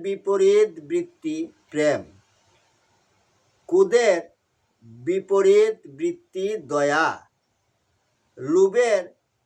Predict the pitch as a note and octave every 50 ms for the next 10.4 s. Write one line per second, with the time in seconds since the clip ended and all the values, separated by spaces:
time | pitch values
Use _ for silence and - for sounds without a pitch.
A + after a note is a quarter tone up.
0 | A#2 A2+ B2 E3 F#3 F#3+ F#3 F#3 F#3+ G3 F#3+ F#3+ G3+ G#3 G#3+ G#3+ E3 D#3 D3 C#3
1 | E3+ E3+ E3 - _ _ - E3+ E3+ F3+ G3 G3+ - C3+ C#3+ D3+ D3+ D3+ D3 C3
2 | A2 F#2+ - _ _ _ _ - C#3 C#3 - _ - E3 C#3+ G#2 F#2+ - - _
3 | _ _ _ _ _ _ _ _ _ _ _ _ _ _ _ _ _ _ _ _
4 | - - F3+ F3 - G#3+ A3+ A3 G3+ F3 C#3+ B2+ B2+ - _ _ _ _ _ _
5 | _ _ _ _ _ _ _ _ G2+ G#2 A#2+ D3+ F#3 F#3+ F#3 - _ _ - A3
6 | A3 A3 A3 A3 A3 A3+ A#3 A3 - _ _ _ _ _ _ _ _ - A2 A2
7 | D3 D3+ E3 E3+ F3 F3+ F3+ F3+ F#3 F#3+ G3+ G#3+ G#3 F3+ - A2 C#3 C#3+ D3+ D#3+
8 | - F#3 F3 C#3+ A2+ F#2 - _ _ _ _ _ _ _ _ _ _ _ _ _
9 | - D#3+ E3 F3 D#3+ D3+ F#3 A3+ A3+ - - A3 A3 A3 A3 G3 D#3+ A#2+ D#3+ D#3
10 | D#3 D3+ - F#3 G3+ A3 A3 G#3+